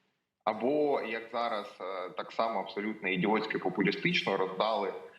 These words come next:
п'ятнадцять мільярдів, які забрали у армії, ще раз, у армії забрали,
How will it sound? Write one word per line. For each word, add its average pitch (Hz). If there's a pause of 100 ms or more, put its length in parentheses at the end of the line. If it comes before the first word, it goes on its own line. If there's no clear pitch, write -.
п'ятнадцять 110
мільярдів, 98
які 90
забрали 101
у 127
армії, 95 (600)
ще -
раз, - (200)
у 120
армії 92
забрали, 95